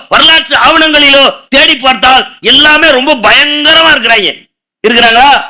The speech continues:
அப்படி இருக்குதுல்ல. அப்படி யாரையாவது அல்லாஹ் உதாரணம் சொல்லலாம்ல? டைனோசரை படைப்பது கஷ்டமான்னு கேட்கலாம்ல? கேட்க மாட்டேங்குது.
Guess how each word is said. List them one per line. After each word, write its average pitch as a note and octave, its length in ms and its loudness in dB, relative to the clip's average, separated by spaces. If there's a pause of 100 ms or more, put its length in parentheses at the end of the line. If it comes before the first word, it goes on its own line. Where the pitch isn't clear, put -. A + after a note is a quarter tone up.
(540)
அப்படி C#4+ 240 -2
இருக்குதுல்ல. C#4+ 440 0 (520)
அப்படி C4 260 -2
யாரையாவது C4 520 0
அல்லாஹ் B3 140 2
உதாரணம் A3 380 -2
சொல்லலாம்ல? F#3 540 0 (800)
டைனோசரை D4 560 0
படைப்பது A#3+ 420 -2
கஷ்டமான்னு G#3+ 540 -2
கேட்கலாம்ல? F#3 580 0
கேட்க - 220 -4
மாட்டேங்குது. G#2 360 -4